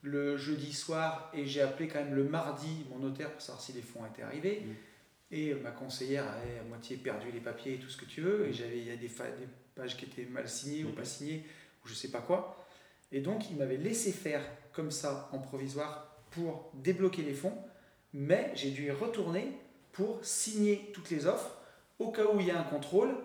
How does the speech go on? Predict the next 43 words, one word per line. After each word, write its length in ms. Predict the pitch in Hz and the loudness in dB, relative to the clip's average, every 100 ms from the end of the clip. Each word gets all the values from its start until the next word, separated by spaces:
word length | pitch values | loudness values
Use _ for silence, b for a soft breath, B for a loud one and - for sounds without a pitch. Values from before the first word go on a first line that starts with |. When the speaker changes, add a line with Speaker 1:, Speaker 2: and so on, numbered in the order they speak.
| - - | -6 -4
Speaker 1:
et 160 | 254 | 0
qu'elles 160 | 196 - | 0 0
se 140 | - | -2
fassent 260 | 147 208 185 | 2 4 6
Speaker 2:
Eh 60 | - | 4
ben, 160 | - | 6
Speaker 1:
déboîter. 460 | 196 185 202 202 156 | 6 8 8 8 2
Speaker 2:
eh 80 | 135 | 2
ben, 100 | 113 | 4
on 120 | 120 | 4
en 200 | 139 160 | 6 6
est 20 | 160 | 4
là. 320 | - - - - - b b | 0 -6 -14 -20 -20 b b
On 100 | 113 | 0
en 120 | 127 175 | 4 6
est 60 | |
là, 120 | 160 | 6
c'est-à-dire 420 | 127 - 117 120 - | 4 2 0 0 -2
que 80 | |
la, 180 | 110 104 - - | 0 0 -2 -4
la 140 | 107 104 | -2 2
septième 480 | - 160 156 156 143 | 4 4 4 2 0
fois, 340 | - 143 - 98 | -2 -4 -4 -6
donc 140 | 98 | -4
la 60 | 98 | -2
dernière 200 | 117 127 | -2 -4
fois 100 | 139 | -6
qu'on 120 | 127 | -6
a 40 | 113 | -4
enregistré 380 | 113 107 - 110 | -4 -4 -4 -2
le 40 | |
Speaker 1:
Sept 100 | 123 | 0
Speaker 2:
podcast, 280 | 120 120 104 | 0 0 -2
Speaker 1:
fois, 240 | - 110 107 | -4 -4 -4
bordel. 360 | 107 110 117 - | -6 -4 -4 -2
Speaker 2:
la, 160 | 120 117 | -2 0
la, 80 | 123 | 0
les 140 | 120 | 0
septièmes 460 | - 196 190 170 156 147 | 2 2 2 2 2 2
offres 260 | 151 - | -2 -6
qu'on 140 | - 123 | -10 -6
a 60 | |
signées 400 | 120 123 123 110 | -4 -4 -4 -6